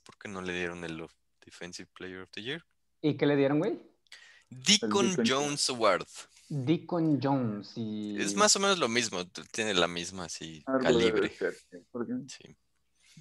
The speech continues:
Speaker 2: Ok.
Speaker 3: Deacon
Speaker 1: Bud Light, Celly of the Year. Ah, es el premio a la celebración del año.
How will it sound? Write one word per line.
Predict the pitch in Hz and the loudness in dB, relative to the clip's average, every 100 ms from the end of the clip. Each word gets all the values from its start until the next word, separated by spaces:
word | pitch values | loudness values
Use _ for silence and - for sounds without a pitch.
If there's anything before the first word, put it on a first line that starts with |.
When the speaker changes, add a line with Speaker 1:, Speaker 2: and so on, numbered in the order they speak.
| - 135 | -16 -10
Speaker 2:
Ok. | 107 90 - - | -10 -10 -14 -16
Speaker 3:
Deacon | 135 - 123 117 | -16 -8 -2 4
Speaker 1:
Bud | 165 214 131 | 8 8 10
Light, | 180 190 208 - - - - _ _ - _ - | 12 12 12 10 0 -2 -2 _ _ -20 _ -6
Celly | - - - 196 208 208 180 | 2 4 8 8 10 10 8
of | 147 | 6
the | - 120 | 2 0
Year. | 135 175 147 180 - - - - - _ _ _ - - _ _ _ _ _ _ _ _ _ _ _ _ _ _ _ - | 4 8 8 6 0 -20 -20 -20 -20 _ _ _ -20 -20 _ _ _ _ _ _ _ _ _ _ _ _ _ _ _ 2
Ah, | 123 | 4
es | 135 | 4
el | 139 | 2
premio | - 139 139 | 0 0 4
a | 127 | 6
la | 110 | 6
celebración | 117 107 101 98 - 123 | 4 2 4 2 2 0
del | 127 120 | 4 4
año. | 135 160 190 | 4 4 2